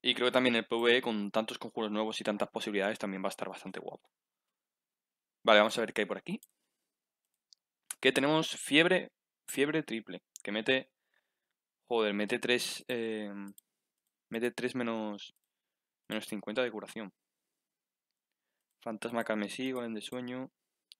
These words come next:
tritura monstruos, que quita quinientos veinte más ciento noventa. Si el rival tiene no sé qué, <laughs> no sé ahora mismo cómo funciona todo eso. Putrefacción,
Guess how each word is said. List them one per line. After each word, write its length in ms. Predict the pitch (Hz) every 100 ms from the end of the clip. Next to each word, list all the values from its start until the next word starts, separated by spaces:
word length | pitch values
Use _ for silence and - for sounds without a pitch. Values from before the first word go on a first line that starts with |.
| - - - - _ _ _
tritura 320 | - 120 113 110
monstruos, 560 | 123 - 139 151 - _ - _ _ _ _ -
que 500 | 117 113 110 113 113
quita 320 | 120 - 110 _ _ _
quinientos 380 | 123 120 131 131
veinte 320 | 143 - 165
más 200 | 131 -
ciento 280 | 127 120 123
noventa. 400 | 120 131 - 180 _ _ - _ _ _ _
Si 140 | - 120
el 100 | 107
rival 280 | 110 117 117
tiene 180 | 120
no 100 | 113
sé 120 | 110 107
qué, 180 | 139 190
<laughs> 220 | - 131
no 120 | 131
sé 180 | 127 127
ahora 140 | 120
mismo 240 | 120 117 117
cómo 180 | 117 113
funciona 320 | 113 113 110
todo 160 | 113
eso. 220 | 123 - - _ _ _ _ _ _
Putrefacción, 960 | 120 117 - 113 - 139 147 147 151